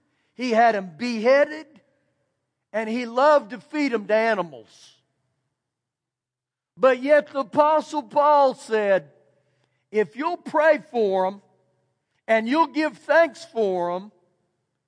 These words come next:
you'll live a quiet and peaceable life." Now, I'm gonna boomerang that back on you here just for a second.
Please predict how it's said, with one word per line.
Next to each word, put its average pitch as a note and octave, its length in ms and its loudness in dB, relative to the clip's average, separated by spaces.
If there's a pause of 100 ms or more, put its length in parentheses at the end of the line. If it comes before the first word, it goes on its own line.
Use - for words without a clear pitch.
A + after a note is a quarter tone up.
(440)
you'll C#4+ 340 -2
live C#4+ 320 -2
a G#3+ 300 -4
quiet D4+ 760 -2 (120)
and A3 260 -10
peaceable A#3+ 800 -6
life." G3+ 420 0 (4000)
Now, E3+ 120 -6
I'm D#3+ 80 -4
gonna D#3 140 -12
boomerang F#3+ 480 -6
that F#3 160 -4
back F3+ 260 -6
on E3 160 -10
you D3+ 80 -16
here D3+ 140 -16
just D3 240 -20
for D#3 140 -16
a C3+ 40 -18
second. D3+ 380 -14